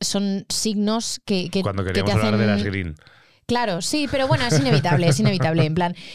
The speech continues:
Speaker 1: cosas que te generan rechazo y cosas, eh, que hacen que sientas más atracción por la otra persona. Pero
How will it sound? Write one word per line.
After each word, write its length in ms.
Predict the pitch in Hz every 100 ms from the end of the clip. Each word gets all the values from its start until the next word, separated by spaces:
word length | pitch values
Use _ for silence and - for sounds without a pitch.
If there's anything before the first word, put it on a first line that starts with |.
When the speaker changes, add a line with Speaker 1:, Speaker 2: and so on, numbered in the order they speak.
| - -
Speaker 1:
cosas 240 | - 247
que 80 | 262
te 120 | 254
generan 340 | 247 254 254 254
rechazo 320 | 247 285 294
y 60 |
cosas, 400 | 302 240 262 269 -
eh, 520 | 220 202 185 175 - 220
que 60 | 202
hacen 240 | 202 214
que 100 | 208
sientas 300 | 196 185 190
más 120 | 190
atracción 380 | 185 185 - 196
por 100 | 196
la 80 | 185
otra 140 | 180
persona. 360 | 175 160 170 165
Pero 260 | 175 170